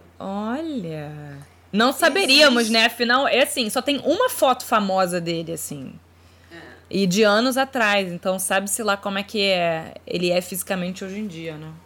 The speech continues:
Speaker 2: E tem uma coisa muito importante, assim, então, pra, pra fazer um resumão final,
Speaker 1: Aham.
Speaker 2: assim, coisas importantes pra gente levar pra vida via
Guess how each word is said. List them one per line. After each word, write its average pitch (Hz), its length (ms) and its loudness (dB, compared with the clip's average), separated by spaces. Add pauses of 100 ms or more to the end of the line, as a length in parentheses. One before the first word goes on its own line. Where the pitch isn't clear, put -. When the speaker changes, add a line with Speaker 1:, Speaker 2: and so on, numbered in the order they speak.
(200)
Speaker 2:
E 170 40 -6
tem 165 180 -2
uma 370 160 -4
coisa 294 300 -8
muito 277 260 -12
importante, 214 600 -10
assim, 190 160 -12
então, 220 240 -12
pra, 214 220 -4
pra 202 240 -2
fazer 202 280 -6
um 220 60 -10
resumão 208 480 -10
final, 208 640 -4 (220)
Speaker 1:
Aham. 175 500 -10
Speaker 2:
assim, 196 240 -14 (100)
coisas 339 380 -4
importantes 254 1200 -6
pra 208 160 -6
gente 233 220 -12
levar 220 300 -8
pra 190 140 -6
vida 240 500 -10 (120)
via 254 600 -6